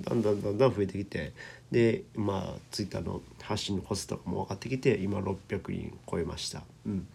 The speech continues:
で、あとはまあ、Kindleの出版。これに関してはね、あの、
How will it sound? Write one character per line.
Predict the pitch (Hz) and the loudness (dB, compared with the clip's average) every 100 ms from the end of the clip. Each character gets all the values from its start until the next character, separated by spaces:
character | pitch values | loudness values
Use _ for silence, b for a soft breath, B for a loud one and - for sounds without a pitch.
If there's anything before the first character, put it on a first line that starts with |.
| - - | -10 -2
で、 | 151 - B B B | -2 -2 B B B
あ | 147 | 0
と | 143 | 6
は | 156 | 8
ま | 101 | 8
あ、 | 85 | 2
Kindle | - 135 127 120 | 0 2 6 6
の | 110 104 | 6 2
出 | - 104 | -2 -4
版。 | - 98 - | -4 -4 2
こ | 185 | 4
れ | 196 | 8
に | 190 | 8
関 | 185 113 | 8 4
し | - | 2
て | |
は | 80 82 | -4 -2
ね、 | |
あ | |
の、 | 90 | -4